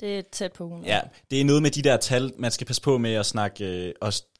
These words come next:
Speaker 2: øh, jeg tror, det er AstraZenecaen, der er på tres eller sådan noget, blev vi enige om herinde, hvis man får begge stik. Øhm, og det skal man også passe på med at tænke, fordi tres lyder ikke så meget, men det, det er noget med, de der procenter er s-, mærkeligt sat op, så vidt jeg forstår.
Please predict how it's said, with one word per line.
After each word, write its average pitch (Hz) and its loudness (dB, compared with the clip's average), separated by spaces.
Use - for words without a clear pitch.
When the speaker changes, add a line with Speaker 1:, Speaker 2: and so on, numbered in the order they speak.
Speaker 2:
øh, 101 -2
jeg 101 -2
tror, 107 -2
det 101 -2
er 87 -2
AstraZenecaen, 98 -2
der 95 0
er 92 2
på - -8
tres - 0
eller 92 -2
sådan 98 -4
noget, 92 0
blev 101 0
vi 101 0
enige 104 2
om 95 -2
herinde, 98 0
hvis 95 -4
man 95 -4
får 104 -2
begge 110 0
stik. - -4
Øhm, 92 0
og 107 -4
det 123 2
skal 120 0
man 113 2
også 117 0
passe - -6
på 127 2
med 107 -2
at 101 -4
tænke, 120 -4
fordi 113 -6
tres - 0
lyder 113 2
ikke 120 0
så 165 0
meget, 104 2
men 113 -6
det, 123 2
det 135 0
er 139 2
noget 143 4
med, 143 4
de - -6
der 131 6
procenter 120 4
er 104 4
s-, - 0
mærkeligt 110 0
sat 95 0
op, 90 -2
så - -2
vidt 95 -6
jeg 90 0
forstår. - -12